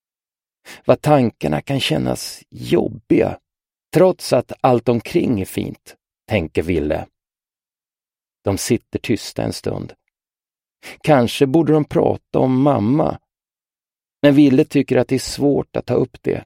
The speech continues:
Och pappa verkar inte heller vilja prata, fastän det var hans fel. Ville hörde när de diskuterade, pappa och mamma. Det var den där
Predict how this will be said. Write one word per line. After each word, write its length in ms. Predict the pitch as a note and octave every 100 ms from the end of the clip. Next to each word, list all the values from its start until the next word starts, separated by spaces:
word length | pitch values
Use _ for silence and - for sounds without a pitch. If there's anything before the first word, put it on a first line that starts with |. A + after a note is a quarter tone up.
| _ _ _ _ _ _ _ -
Och 200 | - C3
pappa 360 | D3 A#2 -
verkar 280 | C#3+ D3 C#3+
inte 160 | C3 G#2+
heller 320 | A2 C3+ C3+
vilja 240 | A#2+ G#2+
prata, 540 | G2 A2 C2 - - G1+ - _ _ _ _ _
fastän 560 | - D3 - - - G#2+
det 80 |
var 140 | G2+ G2
hans 420 | F2 D3 B2 -
fel. 400 | - C3+ E2+ - - _ _ _ _ _ _ _ _ _ _ _ - -
Ville 360 | G#2+ A2+ G#2
hörde 380 | B2 C3+ F#2 A#2
när 80 | A#2
de 200 | A2+ G#2
diskuterade, 880 | G#2+ - A2 B2 A#2 A2+ A2+ - - _ _
pappa 320 | A2 - G#2
och 80 | G2+
mamma. 440 | G2+ F#2+ G#2 G#2 - _ _ _ _ _ _ _ -
Det 80 | G#2
var 160 | G#2+
den 140 | A2+ A2+
där 260 | G2 F#2+